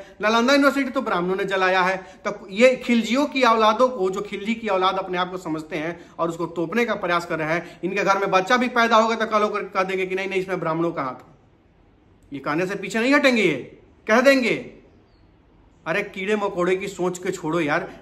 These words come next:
बिहार अगर विकास कर रहा है तो उसमें हाथ बटाओ, सहयोग करो, जातीय हिंसा उन्माद मत फैलाओ।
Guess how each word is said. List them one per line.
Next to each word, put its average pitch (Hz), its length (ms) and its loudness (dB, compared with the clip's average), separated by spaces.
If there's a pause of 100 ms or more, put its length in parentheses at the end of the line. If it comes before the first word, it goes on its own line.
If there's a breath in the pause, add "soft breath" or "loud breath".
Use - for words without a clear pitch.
(100)
बिहार 160 300 4
अगर 175 160 2
विकास 175 420 2
कर 165 160 -2
रहा 156 140 0
है 147 80 -2
तो 160 60 -6
उसमें 151 180 -6
हाथ 151 440 -4 (180)
बटाओ, 143 400 -4 (180 loud breath)
सहयोग 202 480 6
करो, 226 440 -2 (180 loud breath)
जातीय 190 480 2
हिंसा 214 360 2
उन्माद 214 380 2
मत 226 280 0
फैलाओ। 240 360 6